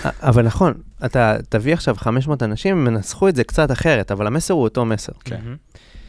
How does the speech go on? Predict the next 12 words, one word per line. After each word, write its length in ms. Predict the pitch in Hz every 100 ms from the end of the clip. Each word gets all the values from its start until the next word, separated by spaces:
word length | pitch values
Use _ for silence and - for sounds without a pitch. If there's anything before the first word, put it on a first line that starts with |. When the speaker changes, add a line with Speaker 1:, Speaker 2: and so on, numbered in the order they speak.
| - - -
Speaker 1:
ואתה 360 | 127 110 113 165
בסוף, 320 | 175 - 139 -
בתור, 440 | 110 131 127 127
אה, 340 | 113 101 95
שאתה 160 | 92 104
רוצה 200 | 98 123
להעביר 200 | 131 135
את 80 | 139
המסר, 280 | 135 143 143
אתה 140 | -
צריך 220 | 113 110
לכתוב 440 | - - 113 104